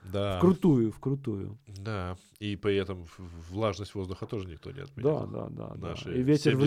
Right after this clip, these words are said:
Speaker 1: семьдесят-восемьдесят процентов.
Speaker 2: тоже никто не отменял.
Speaker 1: Он всегда будет
Speaker 2: А
Speaker 1: в
Speaker 2: и,
Speaker 1: лицо.
Speaker 2: особенно, когда развернешься на обратную дорогу, он почему-то поменяется, опять в лицо будет дуть.
Speaker 1: Конечно, даже если он дует в спину,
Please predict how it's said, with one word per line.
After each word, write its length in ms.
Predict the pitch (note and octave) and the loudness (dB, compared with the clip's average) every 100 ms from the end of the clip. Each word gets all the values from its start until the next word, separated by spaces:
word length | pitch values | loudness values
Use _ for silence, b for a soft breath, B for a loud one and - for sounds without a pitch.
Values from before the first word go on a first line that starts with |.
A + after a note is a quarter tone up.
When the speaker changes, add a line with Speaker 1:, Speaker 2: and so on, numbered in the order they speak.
| D3+ | 6
Speaker 1:
семьдесят-восемьдесят 420 | - F3 G3 G3 | 6 10 12 12
процентов. 300 | G3 F#3+ E3 | 10 8 8
Speaker 2:
тоже 0 | |
никто 380 | E3 E3 - E3 | 4 2 6 6
не 120 | D#3 D3+ | 8 4
отменял. 400 | C#3+ C#3+ C#3+ A#2+ | 4 4 4 4
Speaker 1:
Он 100 | B2 | 2
всегда 360 | - D#3 D3+ C#3 | 0 0 2 2
будет 160 | C3 | 6
Speaker 2:
А 20 | C#3+ | 8
Speaker 1:
в 40 | |
Speaker 2:
и, 80 | D#3+ | 8
Speaker 1:
лицо. 180 | D#3 D3 | 8 6
Speaker 2:
особенно, 420 | - E3 D#3 D3+ | 6 6 6 6
когда 280 | D3 D3 C#3+ | 8 8 8
развернешься 680 | C#3+ C#3 C#3+ D3 C#3 C#3 | 6 6 6 4 2 0
на 120 | C3+ | 0
обратную 380 | C3+ C#3 C#3 C#3 | 4 6 6 6
дорогу, 320 | C3 C#3+ B2 | 8 8 8
он 120 | B2+ A#2+ | 4 2
почему-то 440 | C3 C3+ C3+ B2 | 0 0 0 0
поменяется, 560 | C3 C3+ C3 B2+ B2+ B2 | 0 0 2 2 2 0
опять 340 | - F3 F#3+ | 6 6 8
в 80 | F3+ | 4
лицо 380 | F#3 F3 F3+ E3 | 4 6 6 8
будет 420 | E3 D#3+ D#3 C#3+ | 10 10 10 8
дуть. 220 | C#3+ C#3 | 4 2
Speaker 1:
Конечно, 420 | G#2 G#2+ - F2+ | 0 -4 -4 -6
даже 300 | F2 B2+ C3 | 0 2 2
если 240 | B2+ A2+ A2+ | -2 -2 -4
он 140 | G#2 G2 | -4 -4
дует 260 | G#2+ G2 | -4 -4
в 60 | - | -10
спину, 500 | - C#3 E3 A#2+ | -16 -12 -10 -10